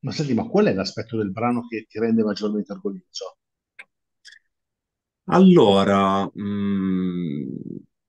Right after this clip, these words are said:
Speaker 2: allora forse, forse un po' il testo in alcune parti, alcuni, alcune frasi, alcune parole, eh, perché descrivono esattamente una fotografia di un attimo,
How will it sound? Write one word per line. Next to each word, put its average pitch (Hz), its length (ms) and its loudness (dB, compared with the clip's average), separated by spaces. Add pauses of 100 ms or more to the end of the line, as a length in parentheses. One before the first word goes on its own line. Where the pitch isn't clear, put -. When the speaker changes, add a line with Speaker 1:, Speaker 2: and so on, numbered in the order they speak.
Speaker 2:
allora 127 320 4
forse, 156 1300 -2 (180)
forse 123 360 -4
un 107 200 0
po' 104 520 2
il 98 260 -2
testo 101 460 -2
in 104 60 -4
alcune 101 440 -4
parti, 92 520 -2
alcuni, 98 760 0 (460)
alcune 107 340 2
frasi, 104 520 4
alcune 101 360 -2
parole, 101 880 -2 (460)
eh, 85 1160 -2
perché - 320 0
descrivono 107 640 4
esattamente 104 640 0
una 101 260 0
fotografia 101 800 -2
di 95 100 -2
un 101 100 -4
attimo, 95 920 -6